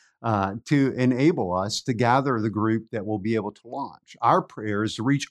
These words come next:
all kinds of people, uh, here in the Fort Mill area.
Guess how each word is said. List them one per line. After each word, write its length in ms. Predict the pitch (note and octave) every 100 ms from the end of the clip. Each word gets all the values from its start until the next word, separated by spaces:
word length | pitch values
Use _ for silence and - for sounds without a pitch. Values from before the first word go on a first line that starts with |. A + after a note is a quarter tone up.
| -
all 320 | D#3+ F3 E3+
kinds 520 | - F#3+ A#3 A#3+ G#2+
of 120 | G2+
people, 480 | - A2 G#2+ A2 - _ _ _ -
uh, 140 | G#2+
here 340 | G#2+ C#3+ D3+ D3+
in 240 | - B2
the 100 | B2
Fort 320 | A2+ A2+ G#2+
Mill 260 | G#2+ G#2+ G#2
area. 460 | - A#2 A#2 F#2+ D#2